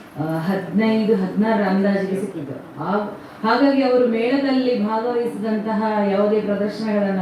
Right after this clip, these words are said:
ನೋಡುವಂತಹ ಭಾಗ್ಯ ನನಗೆ ಸಿಗ್ಲಿಲ್ಲ. ನಾನ್, ನಂಗೆ ತುಂಬಾ ಇಂಪ್ರೆಸ್ ಆದ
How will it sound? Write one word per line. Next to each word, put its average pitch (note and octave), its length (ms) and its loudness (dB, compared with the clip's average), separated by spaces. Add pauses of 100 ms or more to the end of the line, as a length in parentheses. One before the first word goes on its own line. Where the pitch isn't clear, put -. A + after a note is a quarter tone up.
ನೋಡುವಂತಹ F#3+ 500 0 (180)
ಭಾಗ್ಯ F#3 380 -2 (400)
ನನಗೆ G3 280 4
ಸಿಗ್ಲಿಲ್ಲ. F3+ 380 4 (1500)
ನಾನ್, A#3 520 2 (1080)
ನಂಗೆ A3+ 260 4
ತುಂಬಾ C4+ 260 4
ಇಂಪ್ರೆಸ್ C#4 420 4
ಆದ C4 200 -2